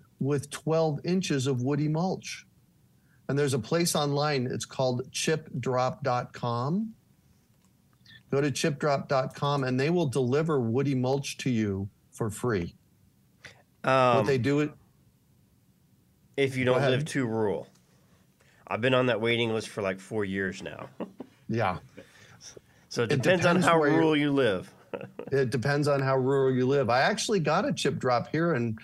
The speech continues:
Speaker 1: in rural Asheville a couple of months ago. So it
Speaker 2: Nice.
Speaker 1: happens. Um, but the woody mulch, it, basically they're coordinating you with a tree service, and the tree service has to pay to dump it,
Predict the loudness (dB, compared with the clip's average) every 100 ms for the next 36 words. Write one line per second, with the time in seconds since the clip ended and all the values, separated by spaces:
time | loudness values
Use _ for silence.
0 | -18 -20 -20 _ -4 -2 0 2 2 4
1 | 2 0 -2 -2 0 -2 -6 -12 -6 -4
2 | -2 -2 -2 -4 -4 -4 -4 -2 0 2
3 | 2 0 0 -2 -4 -6 -10 _ -20 -20
4 | -20 -20 -6 -2 0 0 -2 -2 0 0
5 | 2 2 2 0 -2 -4 -4 -4 -2 -2
6 | 0 -2 -2 0 -2 -2 -2 0 0 0
7 | 0 0 0 0 0 -2 -4 -8 -2 -2
8 | -2 -6 -10 -2 0 0 0 -2 -4 -6
9 | -10 _ _ _ _ _ _ _ _ -2
10 | 0 0 -2 0 0 2 0 0 0 -2
11 | -2 -6 0 0 2 0 0 0 -2